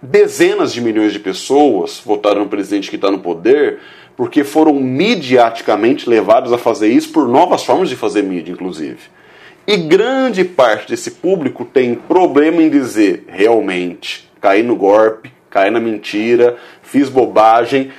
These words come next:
e tenho coparticipação nesse momento ruim da história brasileira." Então, esse público, que não é um público pequeno, ainda poderá levar o nosso atual presidente, ano que vem, ter vinte, trinta milhões de votos.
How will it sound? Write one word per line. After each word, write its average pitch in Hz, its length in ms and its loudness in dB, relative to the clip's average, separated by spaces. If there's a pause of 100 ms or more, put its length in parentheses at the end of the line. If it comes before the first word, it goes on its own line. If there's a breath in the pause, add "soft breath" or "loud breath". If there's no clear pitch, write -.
e 131 80 -8
tenho 165 320 0
coparticipação 147 1600 0
nesse 135 360 -2
momento 127 400 -2
ruim 110 340 -4
da 113 100 -2
história 104 400 -2
brasileira." 95 580 -4 (320 loud breath)
Então, 220 380 0 (840)
esse 127 320 -4
público, 127 680 -4 (840 soft breath)
que 139 100 -4
não 135 320 2
é 120 60 4
um 117 100 4
público 107 380 -10
pequeno, 139 680 -2 (500 soft breath)
ainda 143 520 2
poderá 135 600 2
levar 98 340 0
o 92 120 -2
nosso 98 240 -2
atual 101 320 2
presidente, 104 800 -2
ano 98 280 -2
que - 140 -2
vem, 120 260 -4
ter 151 180 0
vinte, 98 560 -10
trinta 95 360 -10
milhões 92 360 -10
de 95 60 -12
votos. 85 500 -10